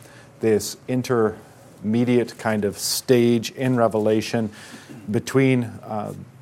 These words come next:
the second and third cycles of seven. Just to refresh your memory very briefly, this begins back in chapter twelve. You have the vision of the woman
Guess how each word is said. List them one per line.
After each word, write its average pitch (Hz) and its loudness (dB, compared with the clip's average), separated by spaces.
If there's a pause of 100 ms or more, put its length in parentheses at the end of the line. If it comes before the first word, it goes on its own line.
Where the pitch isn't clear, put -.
(220)
the 104 -2
second 120 0
and 101 4
third 127 4
cycles 104 0
of 101 -2
seven. - 4 (680)
Just 131 2
to 131 0
refresh 123 2
your 120 0
memory 117 0
very 127 2
briefly, 120 2 (580)
this 117 0
begins 120 2
back - 0 (100)
in 113 -2 (1700)
chapter 120 2
twelve. 151 2 (140)
You 101 -2
have 98 -2
the 107 -2
vision 123 2
of 95 0
the 104 0
woman 147 0